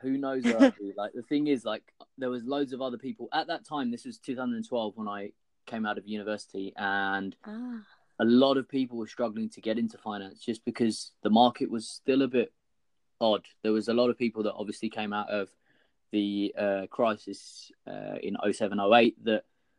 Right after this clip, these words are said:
Speaker 1: were out of work for a couple of years and they had the experience. So typically companies would look at those guys before they'd look at us. Um,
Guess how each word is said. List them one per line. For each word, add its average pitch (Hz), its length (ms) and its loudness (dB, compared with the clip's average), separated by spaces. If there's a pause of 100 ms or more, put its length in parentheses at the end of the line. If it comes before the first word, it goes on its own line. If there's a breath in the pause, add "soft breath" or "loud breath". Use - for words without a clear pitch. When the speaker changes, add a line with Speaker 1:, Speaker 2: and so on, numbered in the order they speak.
(400)
Speaker 1:
were 98 320 0
out 117 200 2
of 101 120 -6
work 110 280 2
for 107 180 -2
a 104 60 -6 (100)
couple 107 320 -4
of 98 100 -8
years 104 460 0
and 107 160 -2
they 110 120 2
had 110 260 -4
the 104 100 0
experience. 107 580 -2
So 104 280 2 (500)
typically 110 680 0
companies 113 420 0
would 104 140 -6
look 107 140 -2
at - 60 -20
those 113 220 -4
guys 95 520 -8 (300)
before 107 380 -2
they'd 95 160 -4
look - 160 -8
at - 80 -4
us. - 380 -4 (140)
Um, 98 520 -4